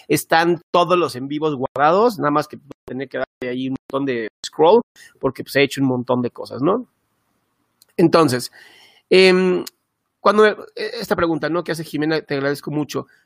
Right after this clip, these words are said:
¿cómo hago para empezar a amarme a mí misma? ¿No? Está padrísimo, pero ¿cómo le hago? Yo empezaría por la alimentación. O sea, literal, empezaría por la alimentación, empezar a amar como como. O sea, estoy comiendo y estoy, me amo y esto me está nutriendo.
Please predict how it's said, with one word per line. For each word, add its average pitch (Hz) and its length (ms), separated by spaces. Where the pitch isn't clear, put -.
¿cómo 175 260
hago 175 200
para 151 180
empezar 147 340
a 147 40
amarme 143 340
a 135 40
mí 175 120
misma? 151 420
¿No? 156 220
Está 143 160
padrísimo, 147 520
pero 127 140
¿cómo 180 220
le 180 80
hago? 143 180
Yo 170 80
empezaría 185 380
por 165 140
la 147 60
alimentación. 131 480
O 151 100
sea, 160 100
literal, 156 460
empezaría 156 500
por 196 160
la 165 100
alimentación, 147 720
empezar 147 500
a 139 160
amar 160 440
como 151 320
como. 135 280
O - 40
sea, 147 160
estoy 160 240
comiendo 185 420
y 165 60
estoy, 147 340
me 143 240
amo 175 300
y 147 100
esto 147 160
me 147 100
está 135 160
nutriendo. 165 680